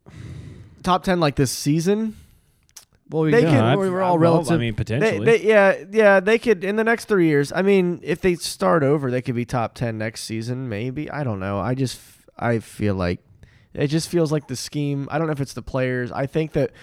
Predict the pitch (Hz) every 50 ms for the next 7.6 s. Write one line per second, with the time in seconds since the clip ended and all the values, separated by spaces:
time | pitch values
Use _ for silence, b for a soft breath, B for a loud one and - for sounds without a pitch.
0 | B B B B B B 120 139 143 147 143 139 131 131 131 131 127 127 117 120
1 | 120 120 113 107 110 110 117 117 120 117 - 123 113 110 107 - - 110 107 110
2 | 110 117 110 107 104 - - 113 113 110 110 110 110 113 110 b b b b b
3 | b b b b b - 104 101 98 101 98 95 101 110 - - 110 110 107 98
4 | 104 95 113 110 110 - - 110 107 110 107 107 101 98 117 110 107 104 101 104
5 | 104 - 107 101 101 - - 104 98 98 110 104 104 98 95 - - - - -
6 | - - - B B B B B B B B _ - - - - - 233 311 403
7 | 415 - - 127 123 123 123 - - 311 277